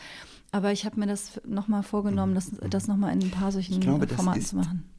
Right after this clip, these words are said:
Speaker 2: auch etwas zutiefst Europäisches, was
Speaker 1: Mhm.
Speaker 2: wir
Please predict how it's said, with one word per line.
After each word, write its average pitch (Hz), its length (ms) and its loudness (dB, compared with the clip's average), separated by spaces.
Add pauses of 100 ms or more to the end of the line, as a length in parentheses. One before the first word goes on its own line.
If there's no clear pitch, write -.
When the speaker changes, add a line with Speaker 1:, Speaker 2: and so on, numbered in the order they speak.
(160)
Speaker 2:
auch 120 440 2
etwas 110 320 -8
zutiefst - 580 -8
Europäisches, - 1200 -8
was - 220 2
Speaker 1:
Mhm. 190 260 0
Speaker 2:
wir 95 420 -2